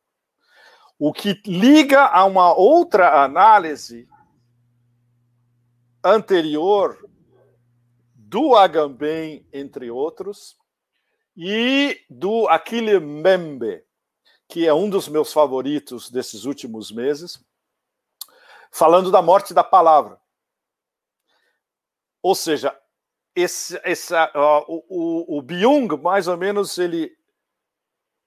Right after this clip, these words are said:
estetiza e organiza o pensamento no sentido de que o pensa-, o pensamento tá sendo assassinado por esse digitalismo completamente alucinante,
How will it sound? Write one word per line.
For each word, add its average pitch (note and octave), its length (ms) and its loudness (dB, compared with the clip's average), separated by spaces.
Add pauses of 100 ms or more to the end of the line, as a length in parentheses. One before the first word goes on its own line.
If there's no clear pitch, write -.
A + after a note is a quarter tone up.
(360)
estetiza D#3+ 1120 -4
e B2+ 200 -10
organiza D#3 540 0
o - 20 -4
pensamento E3 520 -6
no F3 120 -6
sentido D3 560 -8
de B2+ 160 -10
que C3 540 -6 (720)
o C#3+ 100 0
pensa-, G#3+ 500 2
o D#3+ 100 0
pensamento F#3 760 0
tá C#3 140 0
sendo E3+ 320 -4
assassinado D3+ 1040 0 (680)
por E3 140 -2
esse E3 180 -4
digitalismo D3+ 1120 -2
completamente D3 680 -4
alucinante, C#3 640 -10